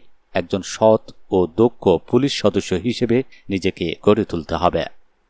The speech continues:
নিয়োগপ্রাপ্ত সদস্যরা মেধা ও স্বচ্ছতার মাধ্যমে নিয়োগ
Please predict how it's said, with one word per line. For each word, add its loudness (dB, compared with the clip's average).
নিয়োগপ্রাপ্ত 0
সদস্যরা -2
মেধা 0
ও 0
স্বচ্ছতার 0
মাধ্যমে -2
নিয়োগ 0